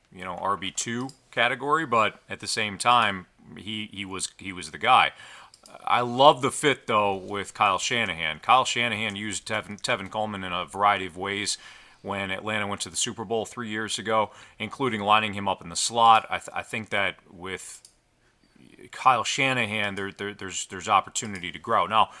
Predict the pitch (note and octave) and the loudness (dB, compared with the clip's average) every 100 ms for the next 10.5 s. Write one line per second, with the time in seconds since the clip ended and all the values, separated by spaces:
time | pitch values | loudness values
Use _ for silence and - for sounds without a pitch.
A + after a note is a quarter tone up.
0 | - _ A2+ G#2+ - G3 F3 C3+ A#2+ B2 | -20 _ -6 0 8 8 8 4 2 -2
1 | A2 E3 - C3+ A2+ A#2 B2+ A2+ A2+ F#2+ | -2 -4 0 0 0 -2 0 2 2 0
2 | - B2+ G2 G#2 G#2 F2+ - - C3+ A2 | 0 0 0 -4 -6 -6 -12 -4 0 0
3 | D#2+ F2 E2+ - - - C3 B2 - - | -2 -6 -8 -8 -4 -2 2 0 -2 -4
4 | - D3+ D3+ D3+ C#3+ - - D#3+ D#3+ D#3 | 2 2 6 4 4 0 -4 -4 -4 -4
5 | C3+ _ - - _ _ - C#3 C#3+ B2+ | -6 _ -20 -20 _ _ -2 2 4 4
6 | C3 A#2+ B2+ G#2+ - - C#3 A#2 F#2+ C#3+ | 2 2 2 0 -2 0 0 0 0 0
7 | C#3+ D3 C#3 C3+ A#2+ A#2 - G#2+ A#2 A#2+ | 2 0 -2 4 4 4 0 -12 -10 -8
8 | A2 A#2+ A2+ A2+ A2+ G#2+ G#2+ G2+ A2+ B2 | -2 -2 2 0 2 -2 -2 2 0 0
9 | - A#2 G#2 - A#2+ G2 G#2 G2 G#2+ F2+ | -2 -6 -8 -6 -8 -6 -6 -6 -6 -8
10 | - F2 A2+ A#2 F#2 | -8 -6 -4 -6 -8